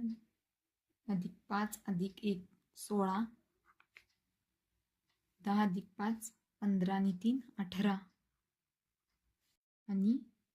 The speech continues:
नऊ. आता इथे सगळ्यात जास्त कन्फ्युजन चौदा आणि सोळामध्येच होतं, कारण एक्स, आय, व्ही म्हण-, ही स-, ही चि-, ही रोमन संख्या चिन्ह चौदासाठी वापरतात आणि एक्स,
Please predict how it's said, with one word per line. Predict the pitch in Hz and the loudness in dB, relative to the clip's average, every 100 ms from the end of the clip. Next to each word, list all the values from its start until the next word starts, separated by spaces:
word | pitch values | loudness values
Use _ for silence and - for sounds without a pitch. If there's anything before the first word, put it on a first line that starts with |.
| _ | _
नऊ. | 196 196 180 180 - _ _ _ _ _ _ _ _ _ _ - | -2 0 0 -4 -8 _ _ _ _ _ _ _ _ _ _ -4
आता | 208 - 240 302 - _ _ _ _ _ _ _ - | -2 2 2 2 -4 _ _ _ _ _ _ _ -4
इथे | 220 - 262 | -4 2 4
सगळ्यात | 285 233 240 | 6 6 6
जास्त | 247 233 247 254 | 4 2 0 2
कन्फ्युजन | 240 226 226 233 262 | 2 4 6 6 6
चौदा | 262 262 233 208 | 2 4 4 6
आणि | 220 233 | 8 6
सोळामध्येच | 254 220 208 220 220 226 | 6 4 6 6 6 4
होतं, | 233 - | 2 0
कारण | 190 202 208 262 269 - _ | -2 0 0 -2 -4 -14 _
एक्स, | - 240 254 - - _ _ _ _ _ 277 | 0 2 2 -6 -10 _ _ _ _ _ 2
आय, | 214 220 240 269 - _ _ _ _ | 4 6 2 -4 -12 _ _ _ _
व्ही | 185 190 226 196 - | 2 8 8 8 0
म्हण-, | 214 208 214 233 _ _ _ _ _ _ 226 | 0 0 0 -8 _ _ _ _ _ _ 0
ही | 254 262 | 4 4
स-, | - - _ _ _ _ _ - | 0 -14 _ _ _ _ _ -2
ही | 233 | 0
चि-, | 233 262 233 247 214 | 2 0 0 -2 2
ही | 214 269 | 6 8
रोमन | 277 240 233 | 8 6 6
संख्या | 240 247 226 220 | 4 0 2 2
चिन्ह | 240 233 | 4 4
चौदासाठी | 233 269 214 214 226 | 4 2 2 2 0
वापरतात | 202 220 220 - 185 | 0 0 0 -4 -4
आणि | 190 208 | -2 -4
एक्स, | - 214 240 - | 0 -2 -2 -8